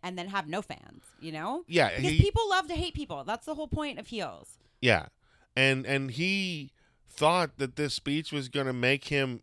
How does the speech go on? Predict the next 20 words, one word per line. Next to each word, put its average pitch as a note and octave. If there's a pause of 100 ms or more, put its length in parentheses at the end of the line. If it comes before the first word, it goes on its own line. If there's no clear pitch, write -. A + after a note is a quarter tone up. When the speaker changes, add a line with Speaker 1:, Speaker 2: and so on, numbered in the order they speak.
(140)
Speaker 2:
save C#3
him B2+
as A#2
a A2+
face C3 (400)
when C3
the B2+
brother, A2+ (380)
uh, A#2
Jack, B2 (260)
totally F#3+
knew F#3+
it F3+
was D#3
gonna C#3+
flip D#3
him D#3+
as D#3+
a D#3+
heel. G3